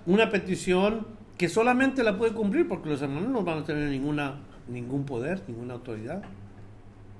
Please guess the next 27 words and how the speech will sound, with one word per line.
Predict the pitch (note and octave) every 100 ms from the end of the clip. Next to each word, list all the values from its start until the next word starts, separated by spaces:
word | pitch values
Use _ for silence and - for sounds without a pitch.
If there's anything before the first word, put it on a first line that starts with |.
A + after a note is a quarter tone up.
| - - - - - - - - - - - - - -
En | D3 D3+
cualquier | D#3 D3+ A3 A#3
familia | A3+ F#3 A3+ A3
hubiera | D3 E3+ E3+
pasado | D#3 E3 D#3+
lo | C3+
mismo. | C#3+ D#3 B2+ A2
Yo | B2
un | D#3 E3+
día | F3 F3
estaba | - D#3+
platicando | D#3 C3+ - D3 C#3+ C3+
con | G#2 A2
todos | F#3 G#3 A3 - - - - -
en | A#2
mi | A#2
casa, | A2+ F#3 F#3+ G#3+
mi | G3 A2+
esposa, | A2 F3+ F#3+ F#3+
mis | D3 C#3 F3
hijos, | F3 F#3+ -
le | B2
dije, | B2+ C3 B2+ B2+ - - - -
"Si | - C#3
yo | D3+ G#3
muero | A3+ A3 A3 F#3+ C3+ C3+ C#3 - - - - - - - - - - -
cuerdo, | F3 E3+ C#3 B2 D3